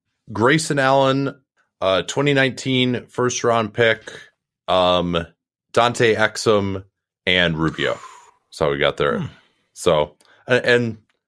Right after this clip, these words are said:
Speaker 1: the, and that's, I mean, I think people have varying understandings of what Exum's value is, you know, nine million the next few years, injured a lot, has some, uh, potential. So that was kind of the thinking that,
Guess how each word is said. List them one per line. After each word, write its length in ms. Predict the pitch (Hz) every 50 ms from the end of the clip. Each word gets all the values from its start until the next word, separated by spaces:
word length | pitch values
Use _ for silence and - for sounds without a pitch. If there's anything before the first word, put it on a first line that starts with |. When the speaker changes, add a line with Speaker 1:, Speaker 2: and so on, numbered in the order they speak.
| _ _ -
Speaker 1:
the, 160 | 135 117 -
and 180 | 135 135 139 143
that's, 180 | 139 127 -
I 60 | 135
mean, 160 | 127 127 123 117
I 80 | 117
think 180 | 113 131 120 -
people 240 | 117 110 - 113 101
have 140 | 90 80
varying 440 | 82 95 98 98 98 95 92 92 87 - _ _ _ _ _ _ _ _ -
understandings 640 | 110 104 95 87 - 104 98 92 92 92 87 80 -
of 160 | 87 80 78
what 280 | 82 80 90 - - -
Exum's 480 | 92 92 - - - 92 87 90 80
value 380 | - 92 87 87 90 92 90 87
is, 200 | 90 90 82 82
you 60 | 85
know, 80 | 82 78
nine 320 | 78 82 87 90 87 87
million 280 | 85 87 87 87 87 87
the 100 | 82 85
next 200 | 85 - - -
few 100 | 90 85
years, 400 | 85 85 85 85 82 80 - - _ _ _ _ _ _ _ _ -
injured 300 | 123 113 104 104 101 92
a 60 | 95
lot, 340 | 92 92 92 90 90 - -
has 320 | - 98 98 95 87 -
some, 360 | - 95 87 87 87 82 82 _ _ _ _ _ _ _ _ -
uh, 400 | - 87 85 80 80 80 80 78 - _ _ _ _ _ _ _ -
potential. 640 | 101 101 - 120 113 104 - 104 101 98 98 - _ _ _
So 220 | - - 95 92
that 80 | 90 95
was 160 | 95 90 82
kind 160 | - 104 98
of 80 | 90 85
the 80 | 82 80
thinking 500 | - 90 82 - 87 85 80 80 73 -
that, 280 | 85 82 80 80 -